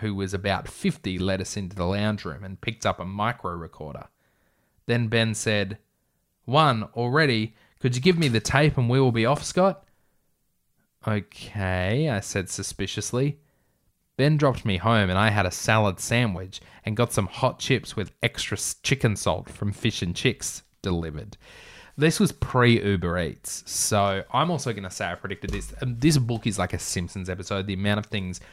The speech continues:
I've predicted are just uncanny.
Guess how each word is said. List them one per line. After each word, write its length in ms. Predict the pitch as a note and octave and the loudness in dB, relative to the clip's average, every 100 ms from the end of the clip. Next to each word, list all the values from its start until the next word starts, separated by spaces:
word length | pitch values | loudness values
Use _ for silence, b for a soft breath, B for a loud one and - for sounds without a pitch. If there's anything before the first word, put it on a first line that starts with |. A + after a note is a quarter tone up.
| B - | B -2
I've 220 | - - | 0 2
predicted 480 | F2+ F#2 - F#2+ - | 0 0 -2 -4 -4
are 100 | G2+ | -6
just 340 | F#2+ F#2+ - - | -4 -6 -6 -6
uncanny. 840 | G#2 F2+ - - C3+ D3 A#2+ E2+ | -4 -4 -6 0 2 4 4 0